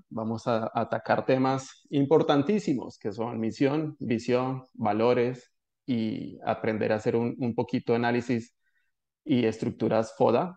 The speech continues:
o dofa. Y el hablar sobre la personalidad de marca y los arquetipos que existen para poderle dar una identidad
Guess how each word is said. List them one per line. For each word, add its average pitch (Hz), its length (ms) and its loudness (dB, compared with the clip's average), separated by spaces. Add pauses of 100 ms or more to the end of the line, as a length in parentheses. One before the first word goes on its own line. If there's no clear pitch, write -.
o 120 100 -2
dofa. 107 440 -2 (1040)
Y 196 260 4
el 147 340 2
hablar 120 420 2
sobre 143 240 0
la 139 140 2
personalidad 117 540 -2
de 117 40 2
marca 139 480 -2 (180)
y 165 200 0
los 156 260 2
arquetipos 120 680 -4
que 127 80 0
existen 160 420 -2
para 127 200 0
poderle 110 380 -2
dar 113 300 2
una 123 260 -2
identidad 110 600 -4